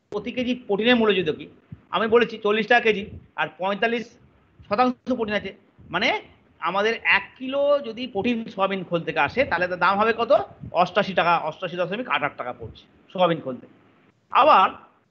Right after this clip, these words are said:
এই বাদাম খোল থেকে যদি এক কিলো প্রোটিন পাই, একইভাবে, এই যে অঙ্ক, সিম্পল অঙ্ক, বাদাম খোল থেকে, যেমন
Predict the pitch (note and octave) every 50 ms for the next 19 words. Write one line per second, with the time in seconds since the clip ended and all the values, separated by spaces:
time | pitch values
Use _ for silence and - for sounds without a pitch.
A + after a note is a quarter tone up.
0 | _ _ - - D3 D3 C3+ C#3+ F3 A#3 D4+ F4 D#4 E4 E4+ D#4 - E4 D4 D4+
1 | C#4+ D4 C#4+ B3+ - - - B3 C4 B3+ C4 A#3+ A3+ A#3 A3+ - F3+ D#3+ E3 E3
2 | G3 A3 A3+ A#3+ C4 G#3 E3 D3+ G3 - - F#3+ G3 G3+ G3+ G3+ G3+ G#3+ A3 -
3 | - - - - D#4 D#4+ F4 D#4+ C4 G#3+ F3+ B2+ A#2 - - _ _ _ _ _
4 | _ _ _ _ _ _ _ _ _ _ - D#3 E3 G#3+ C#4+ D#4 D4+ D4+ D4 C4+
5 | C4 G3+ F#3 F3+ G3+ G#3 A3 B3+ C4